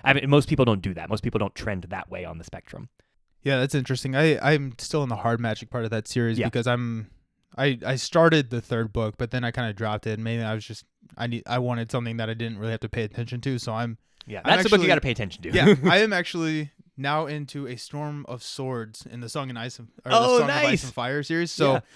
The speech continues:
Speaker 2: which is, if you listen to episode two, which is in my top five.
Speaker 1: Yeah.
Speaker 2: And so, I mean, we're, we're in the thick of it right now. So, oh,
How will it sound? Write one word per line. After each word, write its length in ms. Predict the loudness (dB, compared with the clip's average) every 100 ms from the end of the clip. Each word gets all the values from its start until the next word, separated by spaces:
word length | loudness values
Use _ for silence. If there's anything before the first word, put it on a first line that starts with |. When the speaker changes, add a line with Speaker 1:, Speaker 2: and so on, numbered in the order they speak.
| -14 4
Speaker 2:
which 160 | 4 8
is, 300 | 6 6 2
if 120 | -2
you 120 | 2
listen 260 | 2 2 -2
to 260 | -2 -2
episode 440 | -2 -4 -4 -4 -4
two, 280 | 0 2 2
which 180 | -4 -6
is 100 | -4
in 60 |
my 120 | -4
top 220 | -4 -4 -6
five. 500 | -6 -4 -4 -8 -16 _
Speaker 1:
Yeah. 180 | -4 -4 -4
Speaker 2:
And 120 | -8
so, 320 | -2 0 0 -2
I 80 | -2
mean, 180 | -2
we're, 240 | 0 2 2
we're 140 | -2
in 80 | -4
the 100 | -8
thick 240 | -12 -12
of 140 | -10 -8
it 60 |
right 200 | -6 -6
now. 220 | -6 -6 -6
So, 500 | -4 -2 0 -2 -4 -12 -12
oh, 320 | -8 -6 -6